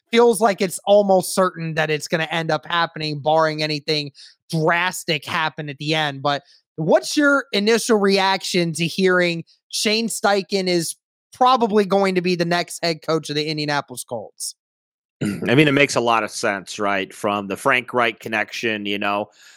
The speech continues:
Speaker 2: uh, to, you know, just what he's been able to do over the last few years, his body of work. I mean, I just look at Shane Steichen as, you know, he was one of our top candidates. He was always, like,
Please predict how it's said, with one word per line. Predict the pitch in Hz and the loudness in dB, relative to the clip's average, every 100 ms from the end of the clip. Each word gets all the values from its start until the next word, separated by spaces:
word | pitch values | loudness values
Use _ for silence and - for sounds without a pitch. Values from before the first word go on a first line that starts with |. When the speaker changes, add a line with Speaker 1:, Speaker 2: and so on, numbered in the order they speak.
| _ | _
Speaker 2:
uh, | - 101 98 92 | -6 -2 -2 -4
to, | - 127 101 95 92 - | -6 -2 -2 -2 -4 -4
you | 101 | -4
know, | 101 | -4
just | 92 107 107 | -4 -6 -2
what | 110 113 | 0 0
he's | 120 120 | -2 -4
been | 107 107 | -2 -4
able | 104 104 101 | -4 -4 -6
to | 92 | -6
do | 104 110 110 110 | -2 0 2 0
over | 117 107 | -2 -2
the | 107 | 0
last | 110 110 98 - | 2 0 -2 -6
few | 110 | -4
years, | 107 110 107 - | 0 2 0 0
his | 127 | -4
body | 110 117 113 107 | 0 0 2 0
of | 104 92 | -6 -4
work. | 101 107 107 104 - - - - - - - | -2 2 2 -2 -12 -20 -20 -20 -20 -20 -6
I | 117 | 0
mean, | 120 117 | 2 2
I | 113 | 0
just | 110 - | -4 -2
look | 131 | -2
at | 113 | -4
Shane | - 110 | -8 -8
Steichen | 104 - 117 120 117 107 | -8 -2 -2 -2 -4 -4
as, | 101 98 92 | -4 -6 -6
you | 113 | -4
know, | 107 | -2
he | 127 | -2
was | 123 131 113 | 0 0 0
one | 120 | -2
of | 113 | 0
our | 113 107 | 0 -2
top | 117 117 - | 0 -2 -2
candidates. | 117 110 87 - | -4 -4 -8 -4
He | 117 | -2
was | 110 | 2
always, | 117 117 104 | 2 2 0
like, | 107 101 - | -2 -2 -6